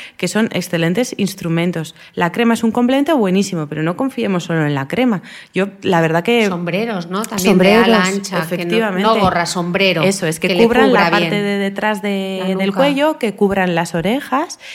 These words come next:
Speaker 1: Y, y sí, porque a mí me sorprende, y quizá desde que he sido mamá más,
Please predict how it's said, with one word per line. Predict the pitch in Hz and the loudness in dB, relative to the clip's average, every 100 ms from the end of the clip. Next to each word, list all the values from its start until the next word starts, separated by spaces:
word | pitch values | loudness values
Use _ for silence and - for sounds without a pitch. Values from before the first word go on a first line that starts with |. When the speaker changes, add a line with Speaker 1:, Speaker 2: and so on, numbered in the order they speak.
| - - - _ _ | -18 -20 -20 _ _
Speaker 1:
Y, | 220 202 196 185 180 175 170 160 - - | -2 0 2 2 2 2 0 -2 -6 -6
y | 180 | -4
sí, | 165 277 302 - | -2 -4 -4 -6
porque | 190 | 0
a | 160 | 2
mí | 185 262 - | 2 0 -4
me | - 208 | -4 -2
sorprende, | 190 190 190 226 254 208 | -2 -4 -2 0 2 2
y | 180 175 165 - _ - | 0 -2 -4 -12 _ -8
quizá | 185 185 196 | -4 2 2
desde | 208 185 | 2 0
que | 185 | -2
he | |
sido | 185 190 180 | 0 0 2
mamá | 175 180 | 2 2
más, | 180 208 381 - | 2 0 -4 -8